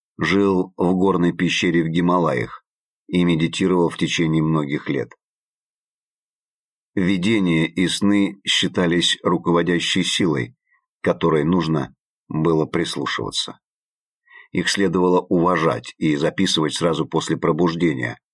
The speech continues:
Когда Шетлер был молод, он вел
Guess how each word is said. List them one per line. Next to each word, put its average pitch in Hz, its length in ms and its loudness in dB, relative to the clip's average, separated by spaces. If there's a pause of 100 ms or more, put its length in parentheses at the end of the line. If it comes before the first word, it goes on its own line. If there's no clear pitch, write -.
(480)
Когда 78 260 0
Шетлер 80 440 0
был 76 280 0
молод, 85 480 0 (380)
он 92 240 2
вел 82 400 2